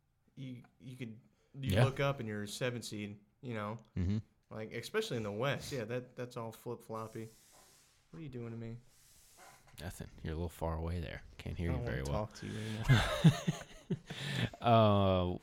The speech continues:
Speaker 2: mm, what, what do we wanna, oh, LeBron, uh, did some stuff last night.
Speaker 1: Did you know this was his first win in Miami since twenty fourteen?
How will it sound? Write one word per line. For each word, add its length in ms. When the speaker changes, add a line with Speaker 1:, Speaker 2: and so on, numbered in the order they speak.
Speaker 2:
mm, 440
what, 160
what 180
do 80
we 120
wanna, 280
oh, 220
LeBron, 500
uh, 180
did 240
some 160
stuff 380
last 260
night. 180
Speaker 1:
Did 160
you 140
know 80
this 180
was 280
his 200
first 460
win 200
in 100
Miami 460
since 240
twenty 280
fourteen? 560